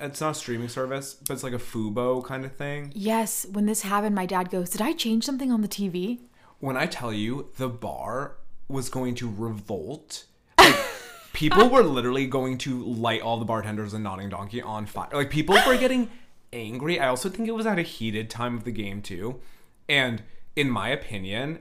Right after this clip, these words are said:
Speaker 1: I think it's funny 'cause everyone's talking about it on the internet now. And I'm happy that we finally figured it out 'cause I had no idea, no clue. I'm just going to say, I'm just speaking for Nodding Donkey. In my experience, it caused more harm in the bar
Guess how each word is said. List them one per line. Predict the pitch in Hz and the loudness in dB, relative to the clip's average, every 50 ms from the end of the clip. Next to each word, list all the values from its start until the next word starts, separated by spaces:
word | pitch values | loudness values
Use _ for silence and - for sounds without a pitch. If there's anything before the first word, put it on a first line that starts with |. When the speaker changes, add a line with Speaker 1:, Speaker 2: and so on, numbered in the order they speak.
| - - | 0 0
Speaker 1:
I | 139 135 | 2 2
think | 147 160 | 4 2
it's | 160 - - | 0 0 -2
funny | 127 123 123 123 | -2 -2 0 -2
'cause | 131 127 - | -4 -4 -6
everyone's | - 117 110 113 113 107 - | -6 -4 -2 -2 -2 -2 -4
talking | - 98 95 101 | -4 -6 -4 -4
about | 110 107 - | -4 -6 -6
it | - - | -4 -2
on | 120 120 | -2 -2
the | 107 95 | -2 -4
internet | 98 98 101 104 113 123 127 143 | -6 -6 -6 -4 -4 -4 -2 -2
now. | 151 151 156 160 165 170 170 - - - - - - | 0 0 2 0 0 -2 -4 -6 -10 -10 -10 -10 -6
And | - 135 127 | -4 -2 0
I'm | 123 123 117 | 0 0 -2
happy | - - 113 110 110 123 | 0 0 -2 0 0 0
that | 120 135 | -2 -2
we | 131 131 | -2 -2
finally | 117 - 117 113 107 110 | -4 -4 -4 -4 -2 -6
figured | 104 - 113 104 104 104 101 92 | -6 -6 -4 -4 -4 -4 -4 -4
it | |
out | 98 101 110 - | -4 -6 -6 -6
'cause | 127 107 | -6 0
I | - 127 | 2 2
had | 139 127 110 107 | 2 2 2 0
no | 104 101 92 87 | -2 -2 -4 -4
idea, | 92 90 92 82 62 71 87 - | -6 -6 -8 -8 -10 -10 -12 -8
no | 135 127 117 107 104 104 | -4 -4 -2 -2 -2 -2
clue. | 104 - - 104 92 95 113 135 139 - - - - - _ _ _ _ _ _ _ | -4 -6 -6 -6 -4 -4 -4 -6 -6 -10 -16 -20 -20 -20 _ _ _ _ _ _ _
I'm | 117 117 117 123 131 | 2 4 4 4 4
just | 143 143 | 0 -2
going | - 190 180 170 | 0 0 0 0
to | 175 | 0
say, | - 147 127 - - | 0 0 0 0 0
I'm | 123 123 135 | 0 -2 0
just | 139 156 - | 0 -2 -2
speaking | - - 107 98 113 113 | -2 -4 -4 -4 -4 -4
for | - 123 | -4 -4
Nodding | 113 104 98 95 98 101 | -4 -4 -4 -4 -6 -6
Donkey. | 98 92 87 90 95 101 - 123 135 147 147 - | -6 -6 -6 -6 -8 -8 -8 -6 -6 -6 -6 -4
In | - 120 110 | -4 -4 -4
my | 101 87 - 90 | -4 -4 -6 -10
experience, | 98 101 - - - 139 143 147 151 151 156 151 - - - - - - - - - - - - - - - - - - - | -10 -12 -10 -6 -4 -2 -2 0 0 -2 -2 -4 -8 -12 -14 -16 -18 -18 -20 -20 -20 -20 -20 -20 -20 -20 -20 -20 -20 -12 -4
it | - 131 135 | -2 -2 0
caused | - - 147 151 160 165 160 - - | 0 4 6 8 8 8 6 2 0
more | 131 120 120 117 113 113 | -2 -2 0 0 0 -2
harm | 110 - - - 113 104 104 101 110 117 117 | -2 -4 -8 -4 -2 0 0 0 -2 -4 -4
in | - 123 123 | -6 -6 -4
the | 113 113 | -4 -4
bar | 107 104 101 123 - - 69 76 85 101 117 131 135 139 - | -6 -6 -6 -6 -6 -6 -8 -8 -6 -4 -4 -4 -4 -6 -10